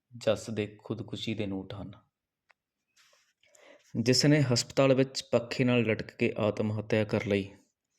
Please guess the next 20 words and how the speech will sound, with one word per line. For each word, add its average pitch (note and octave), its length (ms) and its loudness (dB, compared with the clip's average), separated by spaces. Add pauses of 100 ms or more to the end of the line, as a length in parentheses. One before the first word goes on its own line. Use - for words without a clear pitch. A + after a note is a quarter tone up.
(640)
ਇਹ B2+ 80 6
ਮਨ C3 580 4
ਕੰਬਾਊ A#2+ 460 8
ਸ਼ਬਦ C3 520 6
ਹਰ G#2+ 240 4
ਸੰਵੇਦਨਸ਼ੀਲ A#2+ 1000 4
ਮਨੁੱਖ A2 380 4
ਨੂੰ A2+ 300 0
ਧੁਰ - 280 4
ਅੰਦਰ G2+ 160 2
ਤੱਕ G#2 300 -4
ਝੰਜੋੜਦੇ G2 540 0
ਹਨ। F2+ 340 -4 (800)
ਅਠਾਰਾਂ A#2 400 2
ਸਾਲ G#2+ 360 4
ਦੀ A2 100 4
ਇੱਕ - 260 -2
ਲੜਕੀ G#2+ 400 0
ਵੱਲੋਂ G#2+ 380 2
ਆਪਣੀ G#2+ 640 0